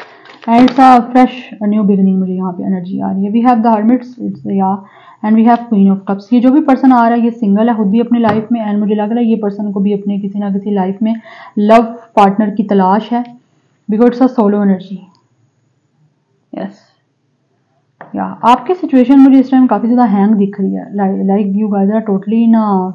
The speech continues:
stagnant position, Pose हुए हुए हो आप, आपकी life आगे मूव नहीं कर रही, specially लव को लेकर। आपको अपनी thinking को guys change करने की ज़रूरत है, but ये जो भी person आ रहा है आप लोगों की लाइफ में definitely love लेकर आ रहा है। काफ़ी supportive है ये person, काफ़ी ज़्यादा loving है, काफ़ी ज़्यादा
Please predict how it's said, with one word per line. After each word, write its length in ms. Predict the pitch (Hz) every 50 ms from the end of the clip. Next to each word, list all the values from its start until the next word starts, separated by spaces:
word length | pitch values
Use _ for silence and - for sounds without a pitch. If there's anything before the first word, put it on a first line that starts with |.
| - _
stagnant 460 | - - 208 196 190 214 233 226 233 233
position, 400 | 196 190 196 190 - 196 185 190 - _ _ - _ _ _ _ _ -
Pose 260 | 233 226 233 262 247 269
हुए 160 | 254 226 214
हुए 140 | 196 196 190
हो 120 | 185 180
आप, 260 | 190 190 190 190 - - - - -
आपकी 220 | 202 196 196 - 233
life 260 | 226 214 226 226 240
आगे 180 | 220 208 226
मूव 340 | 220 196 196 196 202 220 208 233
नहीं 120 | 226 226
कर 160 | - 196 185 180
रही, 140 | 185 185
specially 640 | 175 - _ _ _ - - 202 196 202 - 208 202 190
लव 80 | 190
को 180 | 190 196 - 190
लेकर। 340 | 185 185 185 185 - - - - _ _ _ _ _ _ _ _ _ _ _ -
आपको 220 | 226 240 233 - -
अपनी 140 | - 302 311
thinking 380 | - 262 233 220 233 262 254
को 80 | 247 269
guys 260 | 240 220 214 214 220
change 260 | - 226 202 196 196
करने 260 | 202 220 202 202 202 196
की 80 | 208
ज़रूरत 280 | 196 190 190 185 185 180 196
है, 160 | 196 190 190
but 140 | 220 220 233
ये 120 | 254 254
जो 120 | 233 233
भी 80 | 226 262
person 340 | 254 - 247 233 240 254 247
आ 160 | 226 220 214
रहा 100 | 226 247
है 60 | 262
आप 180 | 233 202 202 196 220
लोगों 160 | 214 220 220
की 80 | 226
लाइफ 240 | 226 202 190 196 196 -
में 80 | 220 202
definitely 560 | 185 190 190 190 - 226 226 214 226 226 202
love 200 | 196 196 196 190
लेकर 340 | 190 185 185 180 - - -
आ 140 | 180 -
रहा 100 | - -
है। 80 | 190 - _ _ _ _ _ _ _ -
काफ़ी 220 | 202 202 - 254
supportive 580 | 233 - 254 220 - 202 190 196 196 247 254 262
है 100 | 262 262
ये 100 | 262 262
person, 420 | - 247 247 240 - 254 262 262
काफ़ी 320 | 254 - 208 190 196 214
ज़्यादा 200 | 214 214 220 226
loving 400 | 214 202 190 185 190 240 247 247
है, 280 | 240 240 247 254 247 - -
काफ़ी 280 | 196 196 196 220 214
ज़्यादा 360 | 202 208 202 196 202 208 214